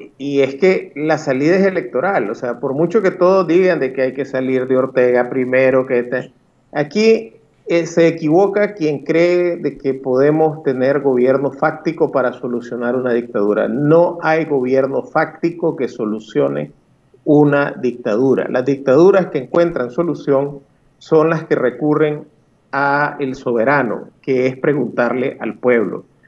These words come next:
Y eso es lo que estamos, eh, pidiendo los nicaragüenses, que le preguntemos a la gente qué es lo que quiere, no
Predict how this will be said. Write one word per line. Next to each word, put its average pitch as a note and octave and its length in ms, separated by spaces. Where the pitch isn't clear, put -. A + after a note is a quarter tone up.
Y C#3 180
eso D#3 320
es F3 160
lo F3+ 160
que C3 80
estamos, B2+ 540
eh, A#2+ 320
pidiendo D#3+ 440
los A#2+ 160
nicaragüenses, G#2 760
que C3+ 120
le C3 100
preguntemos A#2+ 640
a D3 40
la E3 120
gente F#3 380
qué C3 260
es D3 100
lo D#3+ 260
que C3+ 160
quiere, F#3 560
no C3 480